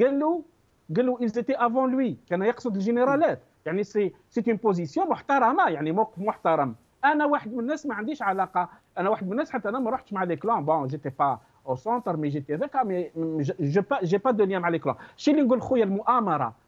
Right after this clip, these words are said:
المؤامرة على بلد واش هي؟ هي تدمير جامعاتها ومثقفيها، دمرت الجامعة. المؤامرة الثانية هي وقعت على الإعلام، هو فقط تكسر المؤسسات اللي قادرة تنتج باش تحدث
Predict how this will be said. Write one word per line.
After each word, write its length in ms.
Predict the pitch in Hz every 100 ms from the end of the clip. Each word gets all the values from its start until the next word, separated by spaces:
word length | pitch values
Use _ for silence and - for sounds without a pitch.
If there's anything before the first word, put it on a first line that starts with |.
| _ _
المؤامرة 480 | 247 269 311 330 277
على 260 | 254 247 226
بلد 320 | 226 214 190
واش 180 | 190 175
هي؟ 260 | 180 135 160
هي 200 | 285 262
تدمير 500 | 240 196 269 311 254
جامعاتها 640 | 247 233 190 185 147 151
ومثقفيها، 720 | 147 151 143 156 - 120 110 - _ -
دمرت 460 | 311 294 226 190
الجامعة. 460 | 156 147 139 110 107 _ _
المؤامرة 500 | 262 285 277 294 269
الثانية 380 | 254 320 311 311
هي 140 | 285
وقعت 360 | 277 262 226 226
على 120 | 214
الإعلام، 400 | 208 180 180 123 - _ 247
هو 300 | 330 269 233 -
فقط 260 | 247 - 370 - _ -
تكسر 520 | - 381 - - 262 247 _ -
المؤسسات 600 | 226 247 240 247 - 240
اللي 100 | 226
قادرة 320 | - 208 208
تنتج 420 | - 240 196 175
باش 160 | 180 -
تحدث 340 | 320 - 214